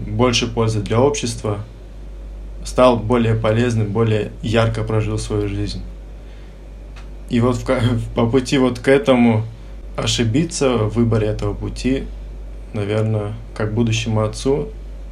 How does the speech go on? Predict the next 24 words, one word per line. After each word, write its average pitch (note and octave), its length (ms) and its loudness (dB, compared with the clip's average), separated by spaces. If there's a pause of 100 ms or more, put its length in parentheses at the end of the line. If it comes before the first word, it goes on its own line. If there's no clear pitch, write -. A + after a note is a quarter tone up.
(760)
такой A2 380 0
страх. - 480 -2 (1080)
А - 80 -2
если A#2+ 300 2
брать, A#2 280 4 (140)
э, G#2+ 380 -2 (720)
страхи, A#2+ 500 2
которые A2+ 400 0
касаются A2+ 440 -2
лично A#2 360 2
меня, A#2 440 2 (2000)
то, B2+ 120 2
наверное, A#2+ 640 4 (120)
м, A2 280 0 (560)
не B2 140 4
найти A2+ 580 2 (1500)
то B2+ 140 4
дело A#2+ 360 4
в A2 60 2
жизни, C3 360 0
которым A2+ 480 0
я G#2+ 140 2
буду G#2 260 -2
наслаждаться, G#2+ 960 0